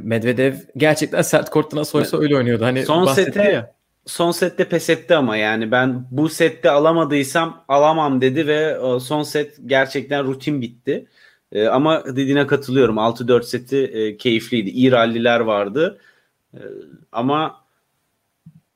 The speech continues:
Speaker 2: ben en çok belki de Medvedev'in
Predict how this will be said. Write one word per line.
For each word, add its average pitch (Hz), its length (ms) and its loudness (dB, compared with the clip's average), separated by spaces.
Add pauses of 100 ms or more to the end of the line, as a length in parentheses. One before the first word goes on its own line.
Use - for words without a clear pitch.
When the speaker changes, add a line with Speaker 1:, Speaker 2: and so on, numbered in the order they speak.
(140)
Speaker 2:
ben 143 440 0 (340)
en 180 240 2
çok 175 340 0
belki 139 560 0
de 165 180 2
Medvedev'in 135 880 -2